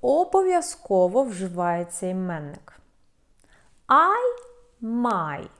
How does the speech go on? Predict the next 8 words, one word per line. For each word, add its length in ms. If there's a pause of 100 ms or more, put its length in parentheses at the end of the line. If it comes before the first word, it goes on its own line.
(720)
He, 680 (600)
his. 520 (1120)
She, 800 (720)
her. 380 (680)
It, 500 (600)
its. 680 (840)
We, 840 (520)
our. 920